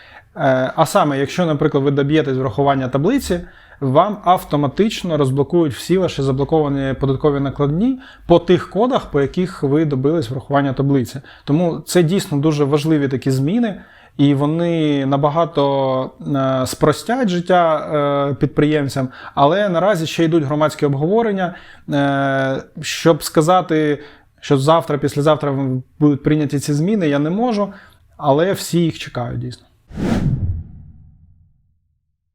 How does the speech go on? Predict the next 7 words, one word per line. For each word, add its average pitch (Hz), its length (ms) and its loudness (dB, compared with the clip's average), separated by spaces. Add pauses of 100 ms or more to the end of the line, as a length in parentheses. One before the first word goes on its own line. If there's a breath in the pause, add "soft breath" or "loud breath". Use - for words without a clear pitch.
(500)
На 151 100 2
противагу 196 520 2
змінам, 175 460 -2
які 160 500 0
якось 156 340 -2
поліпшують 160 800 0
життя 135 600 0